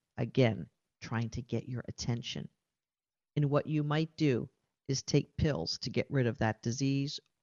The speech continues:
or to treat it or ameliorate it in some way. That is not taking the message. Because we're only treating and looking at the physical thing,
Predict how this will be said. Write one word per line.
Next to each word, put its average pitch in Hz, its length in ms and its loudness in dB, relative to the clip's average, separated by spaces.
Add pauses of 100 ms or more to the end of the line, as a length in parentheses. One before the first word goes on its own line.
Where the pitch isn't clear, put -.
(140)
or 131 140 8
to - 120 -4
treat 147 360 0
it 131 160 0 (300)
or 120 100 -2
ameliorate 135 560 2
it - 120 -2
in - 80 -8
some 120 320 0
way. 120 260 -2 (760)
That 135 240 6 (100)
is 143 300 -2
not 127 440 0 (260)
taking 135 500 2 (160)
the 110 80 -4
message. 123 600 2 (2750)
Because 180 500 4
we're 185 180 4
only 160 380 4
treating 160 580 -2
and 123 100 -6
looking 143 340 -4
at 127 240 -2
the 127 80 0
physical 160 480 2
thing, 151 400 2